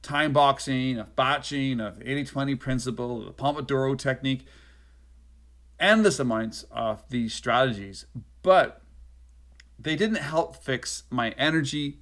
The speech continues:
They didn't help fix my emotion. Yes, they helped me get a bit of work done in a decent amount of time, but they don't fix the root cause of your self-performance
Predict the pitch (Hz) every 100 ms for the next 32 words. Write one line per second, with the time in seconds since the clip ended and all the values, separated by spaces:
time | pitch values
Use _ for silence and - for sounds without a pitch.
0 | - 139 135 165 143 131 123 - - 117
1 | - - 117 101 101 104 117 170 - 104
2 | - - 185 180 - 143 135 117 120 113
3 | 113 107 - - - - - - - 127
4 | 101 104 - - 117 110 127 - - -
5 | 131 120 110 107 - - - 117 110 131
6 | - 113 110 - - 170 160 113 214 -
7 | - - 135 - - - - - - 160
8 | 196 233 - - - 147 - - 139 117
9 | 131 127 - - - 120 117 107 98 -
10 | 104 - 113 - 117 110 - - 107 -
11 | 113 107 - -